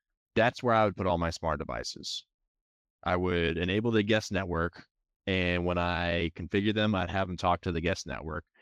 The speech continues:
which is nice 'cause your device doesn't have to be on the guest network to talk to them because you have internet access. Now, granted,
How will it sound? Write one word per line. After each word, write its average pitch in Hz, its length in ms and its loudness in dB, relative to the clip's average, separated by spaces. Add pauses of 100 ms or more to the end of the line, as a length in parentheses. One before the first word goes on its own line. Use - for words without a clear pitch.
(180)
which 104 140 -4
is 113 160 0
nice 143 280 2
'cause 104 160 -2
your 123 100 2
device 131 300 2
doesn't 110 240 -2
have 113 180 0
to 107 80 -8
be 104 60 4
on 98 100 4
the 95 80 0
guest 92 240 0
network 95 300 -4
to 90 80 -4
talk 104 280 2
to - 80 -8
them 135 140 0
because 101 380 0
you 85 300 0
have 87 120 2
internet 85 260 0
access. 78 560 -6
Now, 95 140 0
granted, 92 560 0